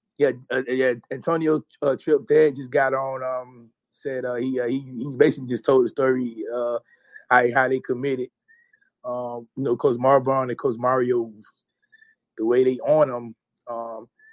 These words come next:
and he said he, he's into switching to center position once he comes, I guess if he co-, you know, when he comes down.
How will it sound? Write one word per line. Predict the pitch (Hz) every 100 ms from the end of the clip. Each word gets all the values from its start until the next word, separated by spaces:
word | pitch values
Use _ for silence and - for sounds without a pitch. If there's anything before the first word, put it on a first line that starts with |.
| _ _ _ _ _ -
and | 117
he | 123
said | 117 139 127
he, | 120
he's | 123 139 123
into | 151 143 - 131 123 113
switching | - - 147 - 120 113 104 -
to | 117
center | - 135 120
position | 113 110 123 127 123 110
once | 117 -
he | 123
comes, | - 123 117
I | 110
guess | 135 147 -
if | 143 139
he | 131
co-, | - -
you | 131 123
know, | 120
when | 123 131
he | 120
comes | 143 113 107
down. | 120 117